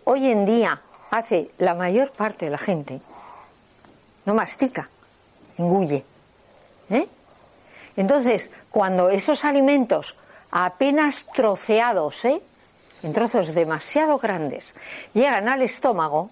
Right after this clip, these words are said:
el estómago no tiene muelas. La naturaleza las muelas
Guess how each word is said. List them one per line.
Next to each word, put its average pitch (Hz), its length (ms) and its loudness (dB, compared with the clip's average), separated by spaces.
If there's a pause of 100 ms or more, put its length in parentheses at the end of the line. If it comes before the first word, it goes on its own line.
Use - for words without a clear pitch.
el 185 140 2
estómago 185 680 0
no 220 280 0
tiene 254 260 2
muelas. 226 640 0 (1700)
La 175 80 -2
naturaleza 175 560 2
las 269 140 0
muelas 214 500 0